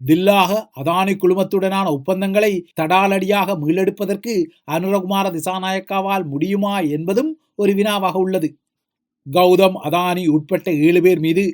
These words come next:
நியூயார்க் நீதிமன்றம் குற்றச்சாட்டை தொடுத்த பின்னணியில், இலங்கையிலும் அதானியின் நிர்மாண திட்டங்கள் குறித்து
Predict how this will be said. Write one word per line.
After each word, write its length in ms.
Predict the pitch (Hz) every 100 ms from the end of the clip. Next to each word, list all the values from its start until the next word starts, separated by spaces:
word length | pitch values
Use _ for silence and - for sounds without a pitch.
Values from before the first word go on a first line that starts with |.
| - _
நியூயார்க் 480 | 143 175 185 190 147
நீதிமன்றம் 580 | 151 185 185 175 180 160
குற்றச்சாட்டை 640 | 156 135 185 185 180 -
தொடுத்த 400 | - 160 175 185
பின்னணியில், 480 | 156 135 156 202 196 - _ _
இலங்கையிலும் 580 | 165 214 220 220 220 196 - -
அதானியின் 600 | 139 185 214 226 226 226
நிர்மாண 460 | 185 180 220 226 220
திட்டங்கள் 420 | 208 196 220 220
குறித்து 360 | 214 202 202